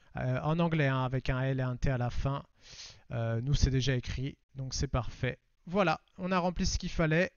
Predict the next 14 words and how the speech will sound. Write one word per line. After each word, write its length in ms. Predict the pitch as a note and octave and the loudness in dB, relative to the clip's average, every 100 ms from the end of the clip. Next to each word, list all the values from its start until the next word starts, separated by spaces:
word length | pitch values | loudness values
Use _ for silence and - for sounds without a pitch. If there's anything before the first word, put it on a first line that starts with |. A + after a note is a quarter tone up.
| - | -4
On 100 | E3+ | -2
appuie 260 | E3 - | -2 -2
maintenant 340 | E3+ D3+ D#3+ C#3+ | -2 -2 -2 -4
sur 200 | - D#3+ | -2 -2
les 80 | D#3 | 2
trois 180 | - | 2
petits 200 | D3+ - | 0 -6
points 280 | D3 - B2 - | -6 -6 -6 -6
en 140 | E3 | -4
haut 100 | D#3 | 0
à 80 | C3+ | 0
droite 500 | B2+ A#2 A#2+ - - - - | -2 -4 -4 -6 -10 -10 -8
et 80 | D#3 | -4
enregistrer. 580 | C#3 C#3 C3+ - - | -2 -2 -4 -2 -2